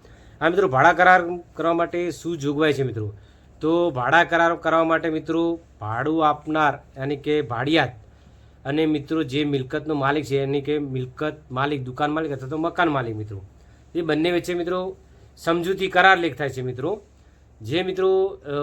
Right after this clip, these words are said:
રૂપિયા ત્રણસોના સ્ટેમ્પ પેપર ઉપર કરવામાં આવે છે મિત્રો. તેની અંદર ભાડુઆત અને મકાન માલિક વચ્ચેની શરતો નક્કી કરવામાં આવે છે મિત્રો. અને શરત પ્રમાણે મિત્રો એની અંદર ભાડા કરારની અંદર લેખ લખવામાં આવે છે મિત્રો કે આ મિલકત અમે સો એ સો ધંધાર્થે અથવા આ વિષય માટે અમે ધંધા માટે કરવામાં,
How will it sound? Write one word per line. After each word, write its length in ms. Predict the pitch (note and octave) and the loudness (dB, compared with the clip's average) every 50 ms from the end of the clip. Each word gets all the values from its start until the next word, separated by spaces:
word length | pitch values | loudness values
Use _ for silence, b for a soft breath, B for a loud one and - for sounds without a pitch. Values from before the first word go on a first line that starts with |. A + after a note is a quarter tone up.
| D3 D3 D3 D3 D3+ D#3+ D3+ D3+ C#3 | -2 -2 -2 -2 -4 -6 -8 -10 -10
રૂપિયા 300 | C#3+ C#3 C#3 F3 F3+ F3 | -10 -8 -4 -2 -2 0
ત્રણસોના 460 | - D3+ D#3 D3+ - D#3 E3+ F3 E3+ | 0 0 -2 -2 -2 -2 -2 -2 -2
સ્ટેમ્પ 280 | - - F3 E3+ D#3+ D3+ | -2 -2 -6 -6 -4 -4
પેપર 220 | E3 D3+ E3+ E3 | -4 -4 -2 -4
ઉપર 180 | D3+ D#3+ E3 - | -4 -4 -6 -4
કરવામાં 340 | - E3 D#3+ E3 E3 E3 | -4 -2 -2 0 2 2
આવે 80 | E3 E3 | 0 0
છે 120 | - E3 | 0 -2
મિત્રો. 260 | E3 E3 D#3 E3 E3+ E3+ | -4 -4 -2 -4 -6 -6
તેની 280 | E3+ D3+ D3+ D#3+ D#3+ | -4 -4 -2 -2 0
અંદર 240 | D#3+ D#3+ D3+ D#3+ D3+ | -2 -2 -2 -4 -4
ભાડુઆત 380 | C3 B2+ B2+ C3 C#3+ D3+ D3 D3+ | -4 -2 -2 -2 -2 -4 -4 -4
અને 80 | C#3+ | -6
મકાન 280 | C#3+ C#3 C3+ C3+ D#3 D3+ | -4 -6 -6 -6 -6 -4
માલિક 220 | D3+ D3+ D3 C#3+ | -4 -4 -4 -4
વચ્ચેની 320 | C#3+ C#3+ C3+ D3+ D3 D#3 C#3 | -6 -8 -8 -8 -8 -8 -8
શરતો 380 | - C3+ B2+ C3+ C3+ C#3 D#3 | -10 -10 -8 -8 -6 -6 -6
નક્કી 240 | D3+ D3 C3 D3 D3 | -8 -8 -10 -12 -10
કરવામાં 280 | D3 D#3 D3+ D#3 D#3 D3+ | -8 -8 -6 -6 -6 -6
આવે 80 | D3 | -6
છે 80 | C#3 D3+ | -8 -8
મિત્રો. 280 | D3+ C#3+ D3+ D3+ D#3 D#3 - b b b b b b b - | -10 -8 -10 -10 -12 -12 -18 b b b b b b b -10
અને 140 | C3+ C#3+ | -8 -8
શરત 380 | C3+ C3+ - C#3 C#3+ E3 D#3+ - | -8 -8 -6 -6 -6 -6 -6 -6
પ્રમાણે 340 | C#3 C#3 C#3+ D#3+ F3 F3 E3 | -6 -4 0 0 2 2 2
મિત્રો 340 | D3 C#3 - A#2+ A2+ G#2 G2 - b b b b b b b b b - | -2 -2 -4 -6 -12 -12 -14 -16 b b b b b b b b b -8
એની 220 | C3 D3 D#3+ E3 E3+ | -6 -2 0 2 2
અંદર 260 | E3 E3 E3 E3 D#3 | 2 2 2 0 -2
ભાડા 360 | B2 B2 A#2 C3 D3 D#3+ D#3+ | -2 -4 -4 0 2 2 2
કરારની 420 | D#3 - D3+ D3 D#3 D#3+ D#3+ D#3+ | 2 0 0 0 2 0 0 0
અંદર 160 | D#3+ D3+ D#3 C#3+ | -2 -2 -2 -4
લેખ 260 | C3 C3 D3+ D#3 D#3 | -2 -2 -2 -2 0
લખવામાં 360 | D#3+ D#3 C3+ D#3+ E3 E3 E3 | -2 -2 -2 -2 0 0 2
આવે 100 | E3 E3 | 0 0
છે 120 | C3+ D#3+ | 0 -2
મિત્રો 280 | E3 E3+ D#3 D#3+ E3+ E3 | -2 -2 -2 -2 -4 -6
કે 160 | D#3+ - D#3 | -6 -6 -6
આ 140 | D3 D3 D#3 | -2 -2 -2
મિલકત 400 | D#3+ D#3 D3+ C#3+ - D#3+ D#3 C3+ | 0 -2 -2 -4 -4 -6 -6 -4
અમે 160 | D#3 D#3 D#3 | -2 -4 -4
સો 160 | C3+ C3 C#3+ | -4 -2 -4
એ 140 | D3+ D#3 D#3 | -2 -2 -2
સો 200 | D3 D3+ D3+ D3+ D3 D3 D3 D3+ - b b b b b b b | -4 -4 -6 -6 -6 -6 -8 -10 -14 b b b b b b b
ધંધાર્થે 720 | A#2+ A2 B2+ B2+ B2 C3+ D3 D3+ D3+ C#3+ C#3+ - D3+ D3+ | -12 -8 -8 -8 -2 0 2 2 2 2 0 -2 -2 0
અથવા 260 | C#3+ C#3 C3+ D3 D3 | 0 -2 -2 -2 0
આ 140 | C#3+ C#3+ D3 | 0 2 0
વિષય 380 | D3 C#3 C3 C3 B2+ - D3+ D3+ | 0 -2 -6 -10 -8 -6 -6 -4
માટે 280 | D3 C#3+ C#3 C3 D3+ | -2 -2 -2 -2 -4
અમે 160 | C#3+ C#3+ D3 C3+ | -4 -4 -4 -4
ધંધા 300 | A#2+ A2+ G#2+ A2 C3+ C#3 | -6 -6 -6 -4 -4 -4
માટે 240 | C#3 C#3 C3 C#3 | -4 -4 -6 -6
કરવામાં, 440 | C3 C3+ C3 C3+ C#3 C#3 C#3 C#3 C#3+ | -8 -6 -6 -6 -6 -6 -6 -6 -8